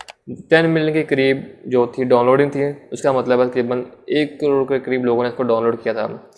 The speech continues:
लेकिन आज की डेट तक तकरीबन ये दो सौ मिलियन से भी ज़्यादा डाउनलोड ही हो चुकी है। इसका मतलब है बीस करोड़ से ज़्यादा लोग इसको डाउनलोड करके यूज़ कर रहे हैं। ऑनलाइन क्लासेस के लिए, मीटिंग के लिए, इस तरह की पर्सनल कॉन्फ्रेंस के लिए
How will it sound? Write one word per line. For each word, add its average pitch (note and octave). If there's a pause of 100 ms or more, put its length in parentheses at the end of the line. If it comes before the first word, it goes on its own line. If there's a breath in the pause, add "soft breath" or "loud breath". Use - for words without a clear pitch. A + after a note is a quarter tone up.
(420 soft breath)
लेकिन F#3+ (220)
आज F3
की G#3+
डेट E3
तक F3
तकरीबन D#3
ये D#3
दो C3
सौ F3
मिलियन D#3+
से D3+
भी D3
ज़्यादा C3+
डाउनलोड B2+
ही B2+
हो B2+
चुकी B2
है। -
इसका F#3+
मतलब F#3+
है F3
बीस E3
करोड़ E3
से E3
ज़्यादा C#3+
लोग C3
इसको B2+
डाउनलोड B2
करके C3
यूज़ B2
कर A#2+
रहे A2+
हैं। A2 (180)
ऑनलाइन D3
क्लासेस D3
के D#3
लिए, B2+
मीटिंग C#3
के C#3+
लिए, A#2
इस C#3
तरह C#3+
की C#3+
पर्सनल C3+
कॉन्फ्रेंस B2+
के C#3
लिए B2